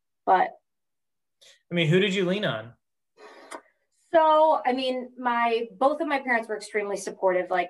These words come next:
Speaker 1: he, he attempted to triangulate my mom a little bit right in the beginning, but she didn't buy it. Like, no one really bought any of his shit. I will say that. Like,
Speaker 2: Yeah.
Speaker 1: he's not, um, socially savvy enough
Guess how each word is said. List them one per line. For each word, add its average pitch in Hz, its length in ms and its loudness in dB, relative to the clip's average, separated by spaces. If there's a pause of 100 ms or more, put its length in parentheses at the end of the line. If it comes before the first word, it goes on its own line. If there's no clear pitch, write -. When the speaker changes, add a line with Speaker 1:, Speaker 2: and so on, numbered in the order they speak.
(120)
Speaker 1:
he, 247 320 -2
he 330 200 2
attempted 285 560 -4
to 277 80 -14
triangulate 214 760 -4
my 190 120 -2
mom 185 340 0
a 208 80 -4
little 226 200 -4
bit 233 340 0
right 190 320 0
in 196 80 -12
the 190 60 -10
beginning, 208 580 0 (240)
but 180 220 -2
she - 160 -12
didn't 170 240 -8
buy 151 280 -2
it. - 180 -8
Like, 226 200 2
no 277 160 0
one 277 180 -2
really 202 220 -2
bought 170 300 0
any 180 180 -10
of 185 100 -8
his 190 120 -6
shit. 208 400 -4
I 170 60 2
will 185 180 2
say 175 220 -4
that. 160 300 2
Like, 156 160 -10 (220)
Speaker 2:
Yeah. 135 140 -6
Speaker 1:
he's 240 160 -2
not, 226 380 0 (400)
um, 180 500 -6 (580)
socially 202 540 -2
savvy 185 480 0
enough 208 360 -6